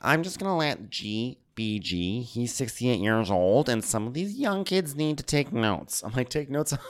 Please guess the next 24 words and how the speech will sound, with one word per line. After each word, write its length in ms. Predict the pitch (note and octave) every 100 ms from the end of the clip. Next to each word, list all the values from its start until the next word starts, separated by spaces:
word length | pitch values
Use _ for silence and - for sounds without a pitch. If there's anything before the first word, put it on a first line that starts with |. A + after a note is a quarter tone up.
| -
<laughs> 180 | - D#3
literally 300 | C#3 E3 F#3
take 220 | F3 B2+
notes 240 | C#3 C3+
on 220 | A#2+ A2 A2+
what? 300 | A2+ F#2+ - C3 C#3 C3+ B2 -
How, 600 | A#2+ A2+ A2+ A#2 G#2+ - _ _ -
like, 220 | A#2 A#2 -
when 420 | A#2 A2+ B2 A#2+
you 180 | A#2+ B2
should 240 | A2+ B2+ G#2
stop 560 | - G2+ G2+ - -
drinking 380 | A2+ A2+ A2+ A2
excessively 800 | G#2+ - G#2 G2+ A2+ G#2 G#2+ G2+
<laughs> 380 | F2+ B2 - -
in 160 | F3+ C#3+
your 200 | G2+ D#3
lifetime? 800 | A#2+ C#3+ - C3 C#3 D3+ C#3+
Like, 280 | D#3 A#2 A2+
when 280 | A2+ A2 A2+
you 140 | A#2+
should 180 | G2+ G#2+
learn 300 | F#2 F#2 G#2
to, 200 | G2+ F2